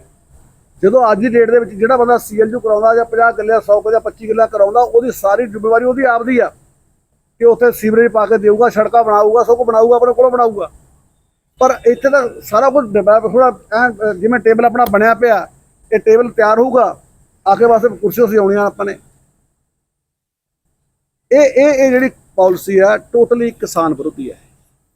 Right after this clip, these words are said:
totally ਕਿਸਾਨ ਦਾ ਇਹਦੇ ਵਿੱਚ ਕੋਈ ਭਲਾ ਨਹੀਂ ਹੋਣ ਵਾਲਾ ਇਸ ਪਾਲਿਸੀ ਦੇ ਵਿੱਚ। ਔਰ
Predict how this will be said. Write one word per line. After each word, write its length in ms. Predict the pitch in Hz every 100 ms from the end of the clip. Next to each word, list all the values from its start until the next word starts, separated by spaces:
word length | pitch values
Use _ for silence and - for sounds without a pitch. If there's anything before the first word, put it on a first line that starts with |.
| _ _ -
totally 260 | 247 247 262
ਕਿਸਾਨ 360 | 226 214 208
ਦਾ 80 | 208
ਇਹਦੇ 120 | 226
ਵਿੱਚ 140 | 233 -
ਕੋਈ 220 | 233 247
ਭਲਾ 260 | 240 214 180
ਨਹੀਂ 120 | 170
ਹੋਣ 100 | 160
ਵਾਲਾ 180 | 160 160
ਇਸ 200 | 156 160
ਪਾਲਿਸੀ 300 | 160 147 156
ਦੇ 80 |
ਵਿੱਚ। 280 | 156 151 180 - _ - _ - _ - 196
ਔਰ 320 | 240 240